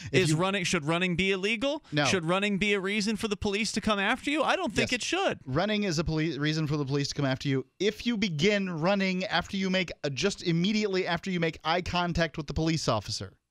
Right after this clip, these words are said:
Speaker 2: Look, I'm not saying it's a good idea to, to do that, but it shouldn't be illegal. There, that's not, to me, that's not probable cause to take somebody down and put 'em in handcuffs.
Speaker 1: It's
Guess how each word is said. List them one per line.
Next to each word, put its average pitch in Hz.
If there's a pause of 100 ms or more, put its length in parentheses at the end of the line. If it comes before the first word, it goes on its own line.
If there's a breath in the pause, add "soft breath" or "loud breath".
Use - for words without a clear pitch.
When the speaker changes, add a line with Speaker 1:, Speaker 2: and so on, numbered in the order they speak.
(460)
Speaker 2:
Look, 196
I'm 240
not 190
saying 190
it's 151
a 151
good 160
idea 151
to, 135 (140)
to 156
do 151
that, 127
but 143 (120)
it 165
shouldn't 247
be 156
illegal. 156
There, 165 (300 loud breath)
that's -
not, 247
to 190
me, 240
that's 202
not 220
probable 185
cause 165
to 170
take 175
somebody 170
down 175
and 180
put 190
'em 190
in 202
handcuffs. 226
Speaker 1:
It's -